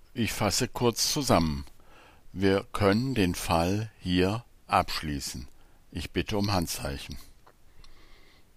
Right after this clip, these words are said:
Keine Hand ging nach oben. Zweite Möglichkeit:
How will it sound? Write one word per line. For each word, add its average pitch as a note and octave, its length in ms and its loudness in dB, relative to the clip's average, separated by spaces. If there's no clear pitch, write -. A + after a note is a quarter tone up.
Keine F2+ 420 0
Hand G2 280 -4
ging E2 220 -2
nach F2 160 0
oben. C#2 320 -6
Zweite F#2 560 2
Möglichkeit: D#3 760 0